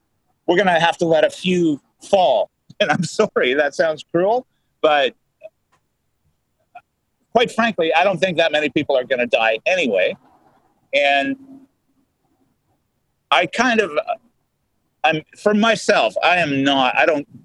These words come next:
I don't care. I mean, I'll wear a mask for everybody else around me, and I'm happy to do that. But I'm not worried. I think it's gonna take more than a virus to take me down. <laughs> But,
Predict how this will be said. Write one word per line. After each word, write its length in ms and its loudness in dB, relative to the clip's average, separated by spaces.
I 80 4
don't 200 -4
care. 300 -12
I 60 2
mean, 260 0
I'll 200 2
wear 180 2
a 40 0
mask 380 0
for 180 0
everybody 420 0
else 220 -2
around 320 0
me, 260 -4
and 220 -2
I'm 100 -4
happy 300 0
to 100 0
do 160 0
that. 260 2
But 280 2
I'm 180 2
not 200 2
worried. 280 0
I 100 2
think 300 -4
it's 160 -4
gonna 240 0
take 280 -2
more 300 2
than 440 0
a 60 0
virus 680 0
to 80 -4
take 340 -2
me 240 0
down. 300 0
<laughs> 360 0
But, 240 0